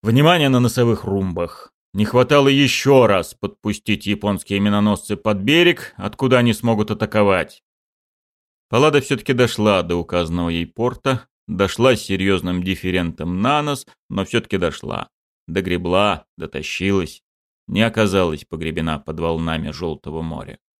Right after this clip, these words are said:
И эскадра добралась до Порт-Артура, не имея больше потерь. Погрохотать бортами в пути ещё, конечно, пришлось, но ни один вражеский миноносец успеха больше не добился. Доночевали уже под защитой крепостных батарей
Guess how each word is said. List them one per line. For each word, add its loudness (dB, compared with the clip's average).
И 4
эскадра 2
добралась 4
до 0
Порт-Артура, 0
не 2
имея 2
больше -4
потерь. -10
Погрохотать 2
бортами 2
в -6
пути -6
ещё, -6
конечно, -2
пришлось, -4
но 2
ни 2
один 2
вражеский 2
миноносец 0
успеха -4
больше -4
не -2
добился. -6
Доночевали 4
уже 4
под -4
защитой 0
крепостных -4
батарей -2